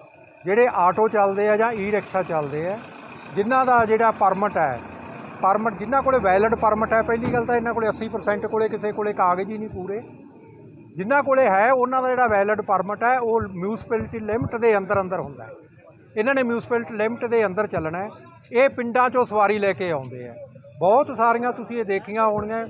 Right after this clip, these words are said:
ਵੀ even ਜਿਹੜਾ ਹੁਣ ਪਿਛਲੇ ਦਿਨਾਂ 'ਚ ਅਸੀਂ ਰੋਕਿਆ ਹੈ ਵੀ ਮਲੇਰਕੋਟਲੇ ਤੋਂ ਸੰਗਰੂਰ ਸਵਾਰੀ ਲੈ ਕੇ ਆ ਰਿਹਾ ਹੈਗਾ। ਇਵੇਂ ਅੱਜ, ਅੱਜ ਹੁਣ ਦਰਾਹੇ ਕੋਲੇ ਇੱਕ ਉਹ ਐਕਸੀਡੈਂਟ ਹੋਇਆ, ਰੋਪੜ ਕੋਲੇ ਹੋਇਆ, ਉਹਦੇ 'ਚ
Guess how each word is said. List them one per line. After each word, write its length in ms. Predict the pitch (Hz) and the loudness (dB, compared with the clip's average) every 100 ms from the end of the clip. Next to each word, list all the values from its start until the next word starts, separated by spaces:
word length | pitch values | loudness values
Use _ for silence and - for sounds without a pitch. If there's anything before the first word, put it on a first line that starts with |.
| - - 214 | -12 -18 -8
ਵੀ 200 | 233 240 | -4 -4
even 360 | 247 240 247 226 | -2 -2 -2 -4
ਜਿਹੜਾ 300 | 196 226 226 | -2 0 2
ਹੁਣ 120 | 196 | 0
ਪਿਛਲੇ 340 | 202 214 208 233 | -2 -8 -2 0
ਦਿਨਾਂ 240 | 220 220 | 0 -2
'ਚ 120 | 220 | -2
ਅਸੀਂ 180 | 214 214 | -6 -6
ਰੋਕਿਆ 360 | 185 165 196 175 | -6 -6 -2 0
ਹੈ 140 | 151 151 _ _ _ | 0 -4 _ _ _
ਵੀ 60 | 208 | -4
ਮਲੇਰਕੋਟਲੇ 720 | 214 226 226 240 240 240 247 | 2 4 4 4 2 2 -2
ਤੋਂ 140 | 254 | -2
ਸੰਗਰੂਰ 440 | 240 214 220 233 214 | -4 -4 -4 -6 -4
ਸਵਾਰੀ 280 | 208 214 214 | 0 0 0
ਲੈ 140 | 196 | -4
ਕੇ 180 | 185 170 | -4 -4
ਆ 140 | 139 | -4
ਰਿਹਾ 240 | 127 135 131 | -4 -10 -10
ਹੈਗਾ। 220 | 139 143 _ _ _ _ _ - | -14 -20 _ _ _ _ _ -2
ਇਵੇਂ 280 | 208 254 254 | 0 0 0
ਅੱਜ, 120 | 240 226 | 2 2
ਅੱਜ 120 | 208 | 0
ਹੁਣ 180 | 220 214 | 0 -2
ਦਰਾਹੇ 320 | 190 208 202 | 0 2 2
ਕੋਲੇ 280 | 214 220 220 | 0 -2 -2
ਇੱਕ 140 | 208 214 | -4 -4
ਉਹ 140 | 208 | -4
ਐਕਸੀਡੈਂਟ 500 | 196 - 233 233 226 | -4 -8 -6 -6 -4
ਹੋਇਆ, 200 | 220 226 | -4 -4
ਰੋਪੜ 260 | 220 214 233 | -4 -8 -8
ਕੋਲੇ 220 | 226 226 | -6 -4
ਹੋਇਆ, 280 | 208 220 214 - _ _ 214 | -4 -6 -8 -16 _ _ -4
ਉਹਦੇ 160 | |
'ਚ 40 | 240 | -2